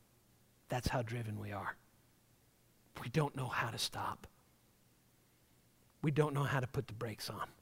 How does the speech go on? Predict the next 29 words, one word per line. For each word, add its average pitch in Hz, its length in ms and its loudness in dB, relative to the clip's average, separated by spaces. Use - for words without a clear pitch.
I, 175 220 8
I - 20 12
know 180 140 12
many, 165 240 10
many 185 200 12
pastors, 156 720 4
it's - 120 -6
kind 160 180 6
of 139 140 6
the 139 220 2
in 165 180 10
vogue 160 280 8
thing 143 260 4
right 139 180 4
now. 135 260 2
They 139 120 4
take - 400 4
sabbaticals. 135 1160 6
It's - 120 -10
the 160 80 2
whole 165 180 6
idea 151 220 8
of 139 100 4
Sabbath. 135 540 2
Three 208 220 10
months 208 300 12
off, 180 260 10
paid 151 200 6
vacation. 151 600 4